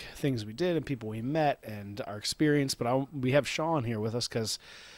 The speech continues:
uh, Devin and I went last year, twenty twenty-one Maker Camp, and so our experience is going back and, you know, seeing people again. We understood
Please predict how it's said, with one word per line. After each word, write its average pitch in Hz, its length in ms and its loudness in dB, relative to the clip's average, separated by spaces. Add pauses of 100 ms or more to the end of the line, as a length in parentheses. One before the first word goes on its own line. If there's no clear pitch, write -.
(140)
uh, 110 160 0
Devin 135 320 2
and 117 100 -2
I 113 60 -2
went 110 280 -6
last 143 300 -4
year, 113 160 -2
twenty 113 300 -6
twenty-one 120 600 -2
Maker 104 280 -4
Camp, 107 360 -8
and 104 120 -8
so 104 320 -2 (440)
our 151 120 10
experience 127 560 0
is 113 80 -4
going 107 300 -6
back 104 480 -6 (260)
and, 101 320 -10
you 110 100 -10
know, 98 260 -8
seeing 135 280 2
people 123 300 2
again. 117 340 0
We 117 100 0
understood 110 540 -2